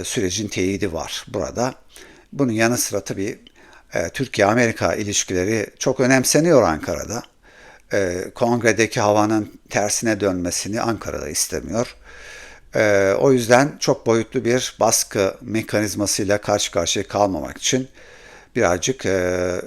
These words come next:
artık Suriye'de gelinen bu noktadan itibaren Ankara daha temkinli gitme ihtiyacı duyuyor. Ateşkesi konuştuğumuz bu süreçte Şam yönetimi,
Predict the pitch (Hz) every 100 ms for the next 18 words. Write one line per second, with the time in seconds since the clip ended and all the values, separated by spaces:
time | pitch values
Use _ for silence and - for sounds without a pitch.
0 | - - 101 - - - - - 135 120
1 | 98 113 113 107 113 120 113 110 107 101
2 | 104 107 113 - 120 117 101 - 92 87
3 | 117 143 107 98 107 120 101 107 - 98
4 | 90 - 110 113 101 - 98 90 98 95
5 | 143 139 127 95 - - - _ - -
6 | - - - - - 143 185 - 170 -
7 | 185 147 - 147 147 143 - 135 143 131
8 | 143 - 101 87 - - 160 - - -
9 | 135 113 92 87 - 117 165